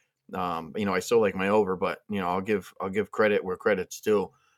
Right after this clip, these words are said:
Um, that, that, that's an angle that, that I thought about the other day. I didn't particularly think about it for this game, but it makes sense, and it's probably, you know, more than likely the best bet. Uh, Jay Smooth has another bet here. He has Kent State at Virginia.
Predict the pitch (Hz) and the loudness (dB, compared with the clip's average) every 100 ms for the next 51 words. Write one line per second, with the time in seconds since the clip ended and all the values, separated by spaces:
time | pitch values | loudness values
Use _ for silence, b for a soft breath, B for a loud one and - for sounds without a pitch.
0 | _ - 95 87 90 - 92 107 101 117 | _ -6 -4 -2 -4 -4 0 0 4 2
1 | - 110 104 113 110 101 95 92 - 98 | 2 0 2 2 2 2 2 0 -2 0
2 | 98 92 - 107 98 98 95 101 101 92 | 0 0 2 2 4 0 0 0 0 0
3 | 87 101 95 101 110 98 104 104 101 95 | 2 2 4 2 0 -4 -6 -4 -4 -4
4 | - 113 101 101 92 - 95 107 - - | -2 -2 0 0 0 -4 -2 -2 -2 -4
5 | 110 98 95 _ _ _ _ 101 95 - | -4 -4 -8 _ _ _ _ 0 0 -2
6 | 107 107 107 - - 95 - 95 90 - | -4 0 0 -2 -4 -4 -6 -8 -8 0
7 | 113 95 92 87 87 - 113 95 98 92 | 0 0 -4 -6 -8 -10 -6 -2 -2 -2
8 | 92 87 - 90 82 - 87 - - 101 | -4 -6 -6 -8 -8 -6 -8 -6 -4 -2
9 | 90 - b b b b - 98 98 92 | -2 -6 b b b b -6 -2 0 0
10 | 127 127 143 151 123 107 110 104 98 107 | -2 2 4 6 6 6 0 0 2 0
11 | 98 104 104 101 92 - 123 120 - - | 2 0 2 0 -2 -6 -6 -4 -6 0
12 | 120 - 113 113 - 98 95 131 135 127 | 0 0 -2 -2 -2 -8 0 2 4 2